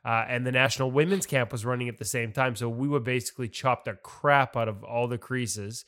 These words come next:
and they had two at the sides. And then we'd get off the ice, lay a bunch of slush down, and they had to get that sheet back and ready and those creases back and ready for the women's after us, or vice versa. So, uh, I may not know the name of the Zamboni driver,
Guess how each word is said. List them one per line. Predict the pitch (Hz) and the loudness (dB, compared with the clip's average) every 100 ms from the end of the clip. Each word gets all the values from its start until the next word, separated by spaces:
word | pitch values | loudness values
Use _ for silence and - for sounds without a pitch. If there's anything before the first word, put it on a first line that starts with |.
| - _ | -20 _
and | 113 123 | -4 -2
they | |
had | 113 117 - | 0 -2 -2
two | 147 | 0
at | 143 | 0
the | - | -2
sides. | 104 156 139 104 101 135 - _ - _ - | -2 4 6 4 0 -8 -12 _ -20 _ -6
And | 117 | 0
then | 123 123 | 0 0
we'd | 123 | 0
get | 123 131 | 2 6
off | 143 143 | 6 4
the | 123 | -2
ice, | 113 120 - | 0 0 0
lay | 123 | 0
a | 127 | 0
bunch | 123 113 | 0 -4
of | 113 | -6
slush | - 131 135 - | -2 0 0 0
down, | 123 110 110 - _ - | -4 -2 -6 -10 _ -10
and | 113 | -4
they | 123 | 0
had | 120 120 113 | 2 2 0
to | |
get | 117 120 | -6 -4
that | - 120 113 - | -2 -2 -4 -8
sheet | - 135 123 117 | -4 -2 -4 -2
back | 123 117 - | 0 0 -2
and | 120 | -4
ready | 120 120 120 | -2 -2 -4
and | 113 | -4
those | 110 | -6
creases | - 131 107 110 | -4 -4 -2 -4
back | 123 113 120 | -2 -2 -2
and | |
ready | 117 113 | -6 -6
for | 95 110 | -8 -8
the | |
women's | 113 120 117 107 | -4 -4 -4 0
after | 127 139 - 117 | 4 4 2 -4
us, | 107 - - - | -4 -8 -20 -4
or | 135 135 | 0 2
vice | 110 123 117 | 2 0 0
versa. | - 131 123 - 95 | -2 -2 -2 -6 -8
So, | - 131 113 - - - - | -2 0 -2 -6 -20 -12 -2
uh, | 120 | -2
I | 123 147 | 4 6
may | 180 | 6
not | 170 170 147 | 4 2 0
know | 156 151 143 | -2 0 0
the | 131 | 0
name | 139 156 | -2 -2
of | |
the | 160 | -4
Zamboni | 151 156 143 151 156 | -2 -2 -2 -4 -4
driver, | 139 151 151 147 156 | -2 0 2 2 -2